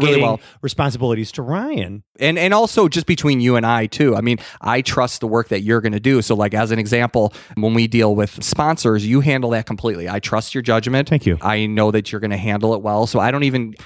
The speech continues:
Speaker 1: I barely read your emails
Speaker 2: Okay.
Speaker 1: when, when you send them
Speaker 2: Interesting.
Speaker 1: off. I
Speaker 2: Yeah.
Speaker 1: mean, I'm glad you carbon copy me, but I, I don't really read through 'em because I know, you know, Jim's handling this and he's gonna do a fine job with it.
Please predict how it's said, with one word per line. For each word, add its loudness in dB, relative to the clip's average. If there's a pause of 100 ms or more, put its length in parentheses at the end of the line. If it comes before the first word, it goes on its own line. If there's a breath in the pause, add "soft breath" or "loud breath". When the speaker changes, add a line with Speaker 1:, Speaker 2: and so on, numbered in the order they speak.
(160 loud breath)
Speaker 1:
I 0
barely 2
read 0
your 0
emails -4
Speaker 2:
Okay. 2
Speaker 1:
when, -4
when 0
you 2
send 4
them 2
Speaker 2:
Interesting. -
Speaker 1:
off. 2
I 0
Speaker 2:
Yeah. 4
Speaker 1:
mean, 4
I'm 0
glad 2
you -4
carbon -2
copy 2
me, -2 (220 loud breath)
but 2
I, 0
I 2
don't 0
really 2 (320)
read 0
through 2
'em 0
because 0
I 2
know, 4
you -2
know, 2
Jim's -2
handling -2
this -4
and -2
he's -2
gonna -2
do 2
a 0
fine -2
job -2
with -6
it. -10